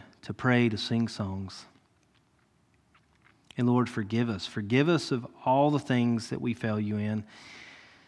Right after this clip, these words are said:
especially in the area of faith. I ask, God, that you would help us to believe in you, to trust in you,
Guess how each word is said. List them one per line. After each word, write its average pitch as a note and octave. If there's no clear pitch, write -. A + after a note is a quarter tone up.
especially C3
in A#2+
the B2
area A#2
of G#2+
faith. G2
I A#2+
ask, A#2+
God, A2
that G#2+
you B2
would A2
help A2
us A2+
to -
believe A#2+
in C#3+
you, C#3
to A2
trust -
in B2+
you, B2